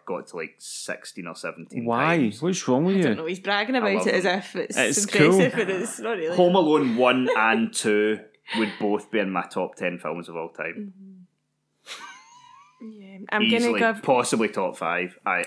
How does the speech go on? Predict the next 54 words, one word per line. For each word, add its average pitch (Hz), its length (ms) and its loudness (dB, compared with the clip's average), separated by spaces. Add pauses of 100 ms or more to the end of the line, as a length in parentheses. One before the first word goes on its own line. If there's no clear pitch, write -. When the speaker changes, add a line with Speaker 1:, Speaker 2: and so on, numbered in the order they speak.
Speaker 1:
absolutely 95 720 0
love 87 220 -6
them. 113 120 0
I 120 120 4
even, 123 380 0 (180)
the 127 100 0
third 139 300 0
one 123 320 2
I 110 120 0
will 104 120 0
always 104 440 -2
say 95 160 -4
is 92 100 -4
a 87 60 -4
good 87 220 -8
film. 85 420 -6
The 107 80 -6
fourth 110 300 -4
and 98 120 -6
fifth - 240 -6
one 87 220 -6
are 82 140 -6 (100)
bad, 85 340 -4 (120)
but 73 60 -8
I 78 140 -4
enjoy. 80 360 -10 (320)
Speaker 3:
Mm-hmm. 208 280 -18 (720)
I 220 40 -8
had 214 380 -6
to 214 220 -6
contact 214 580 -6
Zavi 233 580 -4
about 220 360 -8
my 208 180 -8
Funko 220 360 -10
Pop 220 320 -4
Speaker 1:
<clears throat> - 20 -12
Speaker 3:
figures 240 580 -4
of 220 140 -4
Speaker 1:
Oh, - 20 -4
Speaker 3:
the 226 60 -2
Speaker 1:
yeah, 240 60 2
Speaker 3:
wet, 220 80 2
Speaker 1:
what's 214 120 -2
the 220 120 0
update? 131 260 -4
Speaker 3:
the 214 80 -4
wet, - 200 -4
the - 80 -12
wet 214 180 -8
bandits. 214 460 -6
They 226 140 -8
basically 226 560 -6
said 190 640 -4